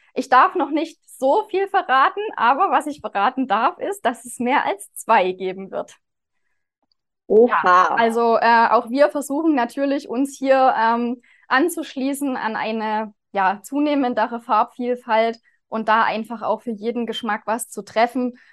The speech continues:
Speaker 1: Und, ähm, wir schauen ja immer auch, dass es natürlich farbenfroh sein darf, aber auch einfach tragbar und kombinierbar
Speaker 2: Mhm.
Speaker 1: zur Kleidung. Es ist ein tägliches Kleidungsstück, was euch immer begleitet. Und da schauen wir schon,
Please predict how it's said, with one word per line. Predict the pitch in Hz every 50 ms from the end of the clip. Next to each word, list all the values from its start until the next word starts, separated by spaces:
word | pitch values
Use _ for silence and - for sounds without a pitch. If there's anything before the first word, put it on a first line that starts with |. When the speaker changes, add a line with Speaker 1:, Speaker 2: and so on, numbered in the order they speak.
| _ _
Speaker 1:
Und, | - 214 214 220 220 220 220 214 - -
ähm, | 208 214 208 208 208 196 202
wir | 214 208 208 208 208 - - _ -
schauen | - - 240 233 254 262 269
ja | 240 208 214 -
immer | 214 240 233 226 - 156
auch, | 202 226 247 240 - _ _ _ _ -
dass | 214 226 226 -
es | 233 233 226 - - _ _ -
natürlich | - 220 220 - - 294 302 311 302 294 302 - - _ _ _ _ _ _ -
farbenfroh | 254 240 247 233 262 262 - - 240 247
sein | 240 226 208 220 220 -
darf, | 202 208 226 233 262 - -
aber | 208 208 220 - -
auch | - 208 220 - -
einfach | - 214 214 208 - 226 220 -
tragbar | _ - 214 208 240 269 - - - 240 233 233 240 214 208
und | 220 214 185 _ _ _ _ _
kombinierbar | - 247 240 233 226 226 233 240 247 262 196 220 202 220
Speaker 2:
Mhm. | 220
Speaker 1:
zur | - 208
Kleidung. | - - 226 226 233 240 247 240 233
Es | 220 220
ist | - - 226 220
ein | - 226
tägliches | 220 254 247 247 247 240 247 240 - 226 220 -
Kleidungsstück, | - - 202 220 214 208 208 208 - - 226 226 226 _ _ _ _ _ _ _ -
was | - 208 214 240
euch | 226 208
immer | - 233 240 226 220
begleitet. | 214 202 202 214 202 208 233 247 247 254 233 240 233
Und | - 196 214 214 208 208 - _ _ _ _ _ _ -
da | - 220
schauen | 214 - 226 214 226 233 233
wir | 220 220
schon, | 208 - 233 226 226 220 226 226 226 _